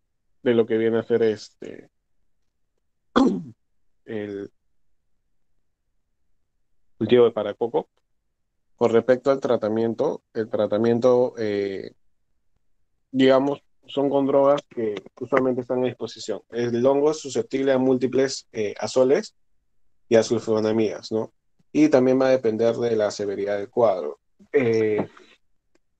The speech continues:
cuando es un cuadro leve a moderado, digamos, se puede usar itraconazol, que es el, el medicamento, eh, ideal,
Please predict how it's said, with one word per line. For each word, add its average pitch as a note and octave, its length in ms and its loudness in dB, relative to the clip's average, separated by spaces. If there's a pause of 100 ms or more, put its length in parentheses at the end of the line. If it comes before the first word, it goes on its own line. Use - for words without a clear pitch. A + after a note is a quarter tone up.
(140)
cuando B2+ 260 2
es B2+ 80 -4
un D#3+ 120 -2
cuadro C#3+ 320 2
leve C3 220 0
a C#3 80 -2
moderado, C3 720 -2 (180)
digamos, A2 680 -12 (400)
se A2+ 120 -4
puede A#2 180 0
usar A#2+ 200 0
itraconazol, A2+ 800 -2
que A2+ 100 -6
es A2 220 -10
el, G#2+ 520 -12 (500)
el A2 100 0
medicamento, A2 920 0
eh, G#2 240 -4
ideal, G#2+ 520 0